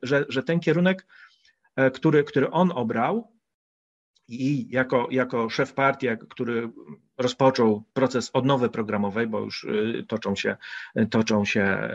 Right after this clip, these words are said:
jakby przygotowania do, do uchwalenia nowego w ogóle programu, e, e, takiego zasadniczego,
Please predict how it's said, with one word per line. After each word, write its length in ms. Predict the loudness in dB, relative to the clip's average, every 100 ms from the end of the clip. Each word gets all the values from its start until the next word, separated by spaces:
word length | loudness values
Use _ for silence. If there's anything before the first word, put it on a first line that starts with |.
| -6
jakby 260 | -4 -4
przygotowania 640 | -4 -4 -2 0 2 4 4
do, 200 | 2 0
do 200 | 0 -2
uchwalenia 400 | -4 -2 0 0
nowego 280 | 0 0 -2
w 60 |
ogóle 320 | 0 2 2 0 -10 -20 -8
programu, 520 | 0 2 4 2 -2
e, 40 | -4 -2 -2 -4 -6 -10 -12 -12 -14 -16 -10
e, 300 | -4 -2 -2
takiego 400 | -4 -6 -2 0
zasadniczego, 760 | 0 0 0 2 2 0 -2